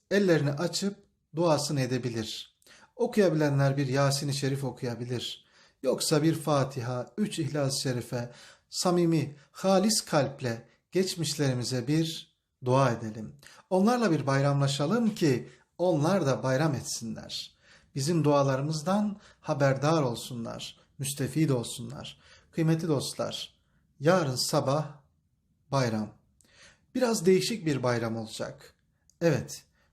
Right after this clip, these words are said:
belki de sadece çekirdek aileyle geçireceğiniz bir bayram olacak.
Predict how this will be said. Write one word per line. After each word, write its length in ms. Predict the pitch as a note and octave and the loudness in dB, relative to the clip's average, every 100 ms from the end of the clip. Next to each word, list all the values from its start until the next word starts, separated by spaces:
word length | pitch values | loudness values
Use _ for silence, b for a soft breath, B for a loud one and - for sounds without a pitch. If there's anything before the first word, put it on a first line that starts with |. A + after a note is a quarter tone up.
| - | 0
belki 300 | B3+ - C#3+ | 0 2 2
de 300 | C#3+ D#3 - _ | 2 2 -4 _
sadece 720 | - - - A#3 F3+ C3+ D3 D#3+ | -10 -4 -2 0 0 -2 -2 -2
çekirdek 640 | D3 C#3 D3 C#3+ D#3+ - | -4 -2 0 2 0 -2
aileyle 420 | C#3+ B2+ D3 D3 | 0 2 2 2
geçireceğiniz 680 | A#2 A2+ B2+ A2 B2 C3 C#3+ | 0 -4 -6 -4 -2 -2 -2
bir 220 | B2 B2 A#2+ | -4 -4 -2
bayram 360 | A#2 A2+ A2 | -2 -2 -2
olacak. 480 | G#2+ G#2+ - - - | -4 -6 -10 -12 -18